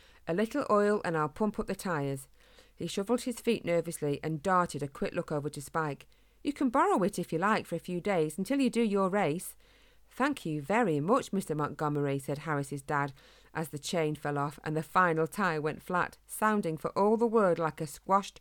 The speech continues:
whoopee cushion. Chapter eight. True to his word, as he always was, of course, Montmamiche did indeed have the little trike up and running within a short space of time.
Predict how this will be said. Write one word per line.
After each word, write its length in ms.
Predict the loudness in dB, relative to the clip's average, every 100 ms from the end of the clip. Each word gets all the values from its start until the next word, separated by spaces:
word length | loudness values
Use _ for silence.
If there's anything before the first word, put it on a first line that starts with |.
| _ -2
whoopee 560 | 0 0 0 -2 -4 _
cushion. 500 | -2 -2 0 -4 -4 -10 -20 -20 -20 _ _ -20 _
Chapter 460 | -4 -2 -2 -2 0 2
eight. 400 | 0 -2 -8 -20 _ _ _ _ -6
True 220 | 0 2
to 120 | 2
his 220 | 0 -2 2
word, 380 | 4 4 2 0
as 120 | -2
he 120 | 2
always 380 | 2 4 2 0
was, 180 | -2 -2
of 100 | -6
course, 380 | -4 -2 -4 -12 _ 0
Montmamiche 680 | 0 2 2 4 2 0 -4
did 160 | -2
indeed 460 | -2 -2 -2 -2 -4
have 180 | -6 -4
the 80 | -2
little 240 | -2 -6
trike 400 | -4 -2 -2 -4
up 160 | -8 -4
and 100 | -2
running 280 | 0 0 -2
within 180 | -4
a 60 | -6
short 320 | -4 -4 -4
space 280 | -6 -6 -6
of 100 | -10
time. 380 | -8 -8 -8